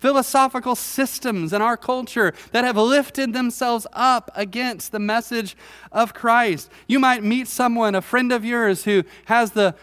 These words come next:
philosophy of secular humanism, even if they wouldn't define for you what that means.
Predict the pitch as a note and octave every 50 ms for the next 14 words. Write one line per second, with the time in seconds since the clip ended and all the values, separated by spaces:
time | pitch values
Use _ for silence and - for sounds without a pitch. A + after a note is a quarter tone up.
0 | - - - A3 G#3+ A3 A#3 B3 B3 - - A#3 G#3+ - A3 G#3 F#3 - - -
1 | - - B3+ B3 - - B3+ A#3+ A#3 A3+ G#3+ F#3 A3+ B3 B3+ A#3+ A#3+ G#3+ G3 E3+
2 | D#3 D#3+ D#3+ G3 A#3+ C4 C4 B3 - B3+ B3+ B3 C4 B3+ B3 A#3 B3 A#3 - -
3 | A#3+ B3+ C4 B3+ A#3 - B3+ A#3 B3 B3 B3 A#3+ C4 B3+ B3 A3+ A#3 C4 B3 G3+
4 | B2 F#2+ - - - - -